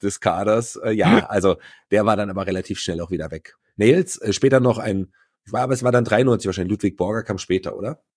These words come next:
Speaker 2: Ludwig Borger kam später, ja, ja.
Speaker 1: Ja.
Speaker 2: Der, der kam deutlich später. Nee, genau, Nails, dass er hier in die Promotion gekommen ist, dass, also die, dass er, dass er zu sehen gewesen ist, das war ja Ende Mai damals, als er den Bossman, äh, attackiert
Speaker 1: Genau.
Speaker 2: hat.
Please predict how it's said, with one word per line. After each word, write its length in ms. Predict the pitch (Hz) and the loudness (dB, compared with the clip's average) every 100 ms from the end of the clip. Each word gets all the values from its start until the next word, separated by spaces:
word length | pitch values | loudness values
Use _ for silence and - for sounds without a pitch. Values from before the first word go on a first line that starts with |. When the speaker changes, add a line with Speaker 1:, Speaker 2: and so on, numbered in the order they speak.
| _ - - | _ -20 -4
Speaker 2:
Ludwig 240 | 170 214 | 0 2
Borger 240 | 180 185 190 | 6 6 4
kam 140 | 170 | 0
später, 320 | 151 123 110 | -2 -2 -2
ja, 100 | 113 | -4
ja. 80 | 117 | -4
Speaker 1:
Ja. 60 | 113 | -6
Speaker 2:
Der, 200 | 135 127 | -6 -6
der 140 | 139 | -8
kam 160 | - 135 | -10 -8
deutlich 240 | 135 127 | -8 -10
später. 380 | - 123 - 120 _ - - - _ - - | -12 -12 -10 -14 _ -20 -20 -20 _ -20 -4
Nee, 160 | 175 254 | 2 4
genau, 220 | 208 208 | 6 6
Nails, 320 | 151 160 226 | 6 6 6
dass 320 | - 160 - 156 | 2 -2 -4 -2
er 100 | 165 | 0
hier 160 | 180 | 2
in 60 | 170 | 0
die 60 | |
Promotion 380 | 156 156 165 196 | -2 0 2 2
gekommen 300 | 180 175 190 | -2 -2 -2
ist, 260 | 208 190 160 | -2 -6 -4
dass, 220 | 147 - | -6 -6
also 300 | 147 156 139 | -8 -4 -2
die, 280 | 151 151 143 | -2 -2 -4
dass 200 | 139 139 | -4 -2
er, 100 | 151 | 0
dass 160 | 147 | -2
er 80 | 143 | -4
zu 120 | - | -4
sehen 240 | 135 180 233 | 2 4 4
gewesen 360 | 202 190 180 | 4 4 4
ist, 160 | 196 - | 0 -4
das 140 | 143 | -2
war 120 | 143 147 | 2 4
ja 180 | 143 | 4
Ende 320 | 139 151 151 147 | 2 0 0 0
Mai 680 | 135 139 139 147 147 131 120 | -2 0 4 6 6 2 0
damals, 360 | 120 117 117 | -4 -6 -6
als 160 | - 131 | -6 -6
er 60 | |
den 140 | 123 123 | -4 -2
Bossman, 440 | 131 - 123 117 _ - _ | -2 -2 -6 -8 _ -20 _
äh, 60 | 135 | -2
attackiert 500 | 135 139 135 104 113 | -2 0 0 2 0
Speaker 1:
Genau. 80 | - | -6
Speaker 2:
hat. 160 | - | -14